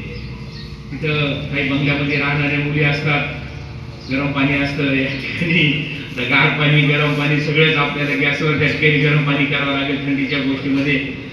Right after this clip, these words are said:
आणि जे काही चांगलं करता येईल त्या व्याख्यानं पण या ठिकाणी ठेवलेले असतात, या माध्यमातून सुद्धा एक चांगल्या गोष्टी निश्चित आपल्याला त्या ठिकाणी करता येतील. एक हा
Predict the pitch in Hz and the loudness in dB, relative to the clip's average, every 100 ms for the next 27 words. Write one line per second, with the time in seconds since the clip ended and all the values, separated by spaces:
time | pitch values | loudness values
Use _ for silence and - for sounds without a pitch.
0 | - - 131 151 147 190 190 190 - 170 | -12 -8 -4 -2 0 0 2 0 2 0
1 | 175 160 151 135 143 117 - - - - | 2 2 2 0 0 0 -4 -10 -12 -10
2 | 139 135 - 170 165 165 170 160 160 160 | -2 0 2 0 0 0 4 4 4 4
3 | 156 147 143 139 139 135 147 131 117 - | 4 4 2 2 2 0 0 -2 -2 -6
4 | - - - 135 143 139 139 139 143 131 | -8 -10 -6 -2 0 2 2 2 0 -2
5 | 139 147 139 143 135 143 131 131 139 135 | 0 2 2 2 2 4 2 0 4 2
6 | 135 135 131 135 135 131 - - - - | 2 0 0 2 2 2 -2 -8 -10 -12
7 | - - - 127 139 143 135 139 127 143 | -14 -14 -6 -4 0 0 0 -2 0 2
8 | 139 151 151 - - - - - 156 151 | 2 2 0 -4 -8 -12 -14 -10 -6 -4
9 | 151 160 160 - - | 0 2 2 2 0